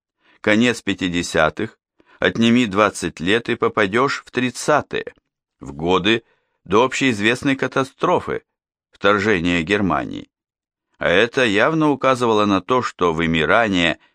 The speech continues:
в исторических колоссальных демографически значимых масштабах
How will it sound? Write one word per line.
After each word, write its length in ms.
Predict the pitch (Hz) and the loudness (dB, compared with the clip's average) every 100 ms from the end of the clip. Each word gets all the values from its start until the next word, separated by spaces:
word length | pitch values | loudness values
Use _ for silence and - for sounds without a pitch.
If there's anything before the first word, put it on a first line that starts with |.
| _ _ _ | _ _ _
в 100 | 80 | -4
исторических 800 | 92 - 80 95 - 78 82 78 | -4 -2 -2 -2 -4 -6 -8 -6
колоссальных 760 | - 78 73 - 98 82 78 73 | -2 -2 -2 0 0 0 -4 -6
демографически 880 | 85 85 87 80 104 90 78 82 | -4 -2 -2 -4 -8 -8 -8 -8
значимых 600 | 78 92 92 - 82 76 | -4 -2 -2 -2 -6 -6
масштабах 640 | 71 71 - 131 117 82 | -6 -8 -4 -2 0 -2